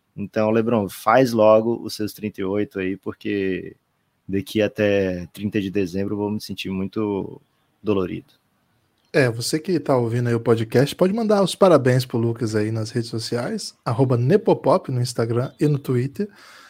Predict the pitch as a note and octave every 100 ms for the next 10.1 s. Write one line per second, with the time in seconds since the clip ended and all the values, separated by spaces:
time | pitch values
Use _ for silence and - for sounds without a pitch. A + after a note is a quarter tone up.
0 | - _ _ _ C3 B2 A#2+ A#2 A2+ A2
1 | A2 A2 B2 _ - _ _ _ - C3+
2 | C#3+ D#3+ G#3 A3 A3 G3 D#3+ B2+ B2+ G3+
3 | E3 C3 B2+ - A2+ A2+ A#2+ C3 - G3+
4 | G#3 F#3 C#3+ C#3 C3 D3 G#3 - _ _
5 | _ _ _ _ _ _ E3 D#3+ D#3 B2+
6 | C3 D3 G3+ - C3+ C3 B2 A#2+ A#2 B2+
7 | C#3 C3 C3 - C3 B2 B2+ E3 - D3
8 | A#2+ B2 C3+ A#2+ - - B2+ B2 A#2 -
9 | A#2 A#2 A2+ A#2 A2+ A2+ A2+ A#2 A2 B2